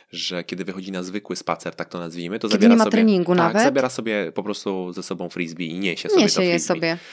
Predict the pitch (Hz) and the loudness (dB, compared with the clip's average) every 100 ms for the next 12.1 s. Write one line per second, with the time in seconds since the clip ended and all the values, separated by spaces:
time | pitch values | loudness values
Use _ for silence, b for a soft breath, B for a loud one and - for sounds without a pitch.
0 | B B - 92 90 90 90 87 107 120 | B B -8 -4 -2 -2 -2 -4 -2 -2
1 | 120 117 107 - 113 - 95 92 87 87 | 0 -4 -4 -8 -6 -4 -4 -4 -6 -4
2 | 87 - 92 90 87 87 85 85 76 71 | -6 -6 -6 -4 -6 -6 -8 -6 -6 -6
3 | 82 85 - - 85 87 90 - - 87 | -8 -8 -8 -4 -2 0 -4 -8 -10 -6
4 | 90 87 87 92 90 87 87 85 - - | -4 -4 -6 -6 -6 -4 -4 -2 0 2
5 | 185 - 185 160 92 - 82 80 80 78 | 0 -2 -2 -2 -2 -4 -6 -4 -6 -6
6 | - B B B B 90 92 90 - - | -10 B B B B -8 -4 -4 -6 -12
7 | - - 90 82 80 - 90 82 87 78 | -10 -4 -4 -4 -6 -4 -4 -4 -6 -4
8 | 80 85 92 - 90 92 92 92 - 95 | -2 0 -2 -4 -6 -6 -6 -6 -6 -6
9 | 92 85 87 90 90 85 87 90 90 87 | -2 -2 -2 -2 -4 -6 -8 -6 -6 -8
10 | 80 87 73 - 82 80 80 80 80 82 | -8 -6 -6 -8 -10 -6 -6 -6 -6 -6
11 | 80 78 - 80 76 - 85 78 80 123 | -6 -6 -6 -6 -14 -18 -10 -8 -6 -6
12 | 165 | -8